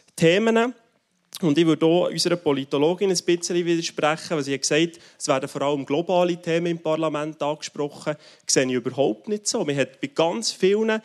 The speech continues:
nationalen Themen hat man es verpasst, wirklich Lösungen zu finden, die uns als junge Leute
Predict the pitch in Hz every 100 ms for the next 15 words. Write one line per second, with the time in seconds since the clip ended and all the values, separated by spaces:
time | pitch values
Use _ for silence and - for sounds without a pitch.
0 | - - 139 151 - 196 156 151 165 160
1 | - 147 175 151 143 - - 123 - 151
2 | 277 - - - - _ _ _ - 170
3 | 247 - 226 - 151 151 202 233 208 196
4 | - 180 175 190 196 202 - - - 143
5 | 147 _ - 196 226 196 - - 147 143
6 | - 156 196 196 135 151 175 - - _
7 | _ - 143 131 120